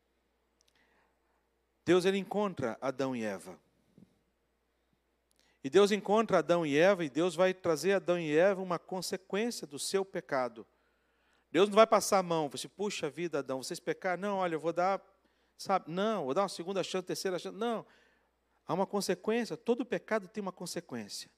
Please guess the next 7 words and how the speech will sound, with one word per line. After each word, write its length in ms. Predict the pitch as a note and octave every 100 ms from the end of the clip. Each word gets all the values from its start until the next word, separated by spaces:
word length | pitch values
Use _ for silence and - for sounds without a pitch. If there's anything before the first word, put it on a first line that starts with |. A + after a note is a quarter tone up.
| _ _ _ _ _ _ _ _ _ _ _ _
E 180 | C#3+ F3+
aqui 680 | F3 - A3 A#3 G3+ C3+ _
Deus 300 | - G3+ A3+
estabelece 760 | - G3 F3+ E3+ A3 G#3+ - A3
a 100 | E3
sua 480 | D3+ - G#3 A#3 A3
justiça. 1000 | C3 D#3+ F3 - - A#3 A3 - D#3+ A#2